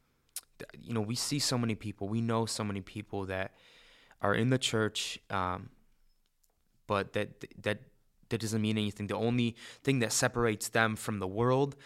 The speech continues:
and, um, and, you know, church is that they go to, they wake up at,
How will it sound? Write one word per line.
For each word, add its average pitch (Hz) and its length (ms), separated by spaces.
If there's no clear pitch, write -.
and, 101 160
um, 95 300
and, 98 300
you 110 120
know, 95 160
church 123 440
is 107 160
that 104 180
they 110 100
go 120 200
to, 117 100
they 113 260
wake 113 240
up 107 140
at, 101 160